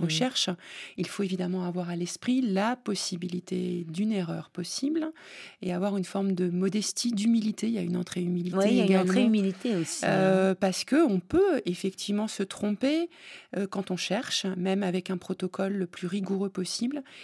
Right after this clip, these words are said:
Speaker 2: Et d'une certaine manière, euh, ce n'est pas grave, mais il faut reconnaître que ça existe.
Speaker 1: C'est ça, il faut reconnaître que les erreurs existent, elles font parfois avancer. Puis aujourd'hui, il y a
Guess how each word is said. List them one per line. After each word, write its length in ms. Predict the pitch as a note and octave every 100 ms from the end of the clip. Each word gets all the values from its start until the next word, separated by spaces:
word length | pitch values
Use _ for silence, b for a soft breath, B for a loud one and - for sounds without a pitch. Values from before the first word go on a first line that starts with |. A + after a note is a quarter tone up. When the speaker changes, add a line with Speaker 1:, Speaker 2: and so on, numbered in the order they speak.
| B
Speaker 2:
Et 80 | -
d'une 140 | F#3
certaine 380 | F3 F3+ F3+ F3
manière, 420 | E3+ F3 A3 C4
euh, 140 | F#3 E3
ce 200 | - -
n'est 140 | F#3
pas 120 | F#3 F3
grave, 300 | F3+ A#3 C#4+
mais 100 | F#3
il 220 | F3 E3+ -
faut 180 | B3
reconnaître 500 | C4+ F#3+ - E3 A3+
que 120 | - -
ça 160 | G#3+
existe. 640 | G3 D#3+ - - - - - B B B -
Speaker 1:
C'est 160 | -
ça, 180 | A3+ G#3+
il 40 |
faut 100 | F#3+
reconnaître 300 | A3+ D4 C#4+
que 80 | C4
les 180 | B3 A3+
erreurs 180 | A#3 A3+
existent, 460 | A3+ G#3+ F4 F4
elles 100 | A3+
font 320 | E3+ - C#4+ C4
parfois 460 | A#3 - - G#3+
avancer. 500 | G3+ G#3+ A#3 - F4+
Puis 140 | F4+ A3
aujourd'hui, 400 | F#3+ G3 F3+ A3+
il 60 |
y 40 |
a 80 | G3